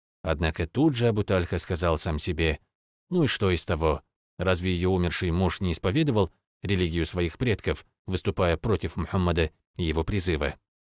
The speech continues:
Подойдя к дому Ум Сулейм, Абу Тальха попросил разрешения войти, на что Ум Сулейм дала согласие.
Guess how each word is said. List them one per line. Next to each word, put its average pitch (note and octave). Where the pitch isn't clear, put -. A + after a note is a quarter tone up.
Подойдя C#3+
к C#3+
дому D3+
Ум C3
Сулейм, D#3+
Абу A#2
Тальха A#2
попросил G2
разрешения F#2+
войти, E2+
на F#2
что F2+
Ум E2
Сулейм G#2
дала E2+
согласие. E2